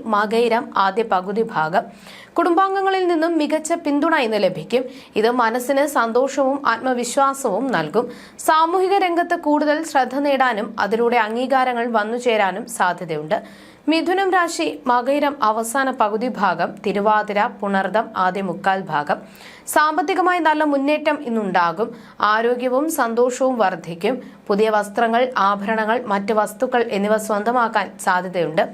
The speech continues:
ഈശ്വരാധീനമുള്ളതിനാൽ എല്ലാ കാര്യങ്ങളിലും നേട്ടമുണ്ടാകും. കർക്കിടകം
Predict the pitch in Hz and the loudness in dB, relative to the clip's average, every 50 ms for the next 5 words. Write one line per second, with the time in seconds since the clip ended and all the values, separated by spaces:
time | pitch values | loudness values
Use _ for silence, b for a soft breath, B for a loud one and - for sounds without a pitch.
0 | B B B B B B B B B 294 311 320 311 - 359 381 370 359 320 - | B B B B B B B B B 0 0 0 0 0 2 2 2 2 2 0
1 | 349 339 339 339 302 285 277 285 269 294 254 214 220 254 277 - - 220 214 226 | 0 0 2 2 2 2 2 2 2 2 2 0 0 0 -2 -2 -2 0 2 2
2 | 247 277 302 294 294 277 262 262 254 254 247 220 220 247 269 - 208 208 202 202 | 2 2 2 2 0 0 0 0 -2 -2 -2 0 -2 -2 -2 -2 0 0 0 0
3 | 202 240 220 190 170 156 160 151 156 156 214 262 247 B B B B B B B | 0 -2 -2 -2 -2 0 0 0 0 0 -2 -4 -4 B B B B B B B
4 | B B 330 320 330 320 330 392 403 403 403 381 | B B 2 2 2 0 0 0 2 2 2 2